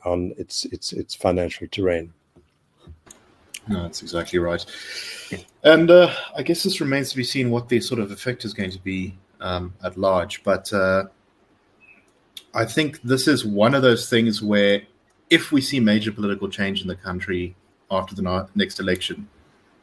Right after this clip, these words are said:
Speaker 2: people are gonna point to this and say, you know, it was sort of obvious beforehand,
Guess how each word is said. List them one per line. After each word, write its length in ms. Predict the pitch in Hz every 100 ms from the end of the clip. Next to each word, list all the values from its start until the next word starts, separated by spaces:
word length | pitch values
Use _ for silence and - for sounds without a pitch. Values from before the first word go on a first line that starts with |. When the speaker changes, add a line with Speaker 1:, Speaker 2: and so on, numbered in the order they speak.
| _
Speaker 2:
people 240 | 107 101
are 20 |
gonna 200 | 95 92
point 260 | 92 104 95
to 60 | 92
this 240 | 92 -
and 100 | 92
say, 460 | - 95 90 87 - _ _ _ _
you 80 | 92
know, 80 | 87
it 60 | 90
was 120 | -
sort 120 | 113
of 100 | 98
obvious 400 | 123 117 107 92
beforehand, 720 | - 101 - 92 95 - -